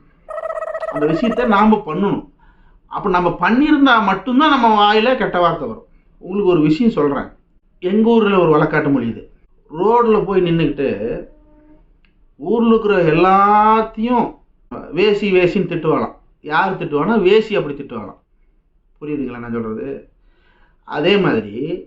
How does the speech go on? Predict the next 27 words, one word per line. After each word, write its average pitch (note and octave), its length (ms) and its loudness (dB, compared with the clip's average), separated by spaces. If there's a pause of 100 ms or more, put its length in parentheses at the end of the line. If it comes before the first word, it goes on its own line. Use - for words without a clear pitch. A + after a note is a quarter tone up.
(160)
இப்ப - 140 -20
அண்ணாமலை A#3 600 2
சொன்ன A3 340 2
இந்த G#3 240 2
வார்த்தை E3+ 480 0 (720)
அண்ணாமலை A#3+ 680 0
தினந்தோறும் A#3+ 640 2
செய்கிறது G3+ 640 2 (800)
கார்த்திகை C4+ 460 -2
செல்வன் G#3 320 2
செஞ்சத E3 420 0
மாதிரி, D#3+ 500 0 (100)
உதயநிதிக்கு G3+ 540 2
கார்த்திகை F3+ 420 0
செல்வன் D#3 300 0
செஞ்ச C#3 240 -2
மாதிரி, C3+ 380 0 (480)
இதெல்லாம் - 380 -8
கொச்சையா A#3 460 0
இருக்குதுங்க. G3 400 -2 (160)
இது C#3 240 -2
வந்து G#3 180 0
சுத்தமா A3 440 -2
ரிவீல் G#3 360 2
பண்ணவே G3 280 2
நம்மளுக்கு E3 420 -4
பிடிக்கலைங்க. E3 560 -2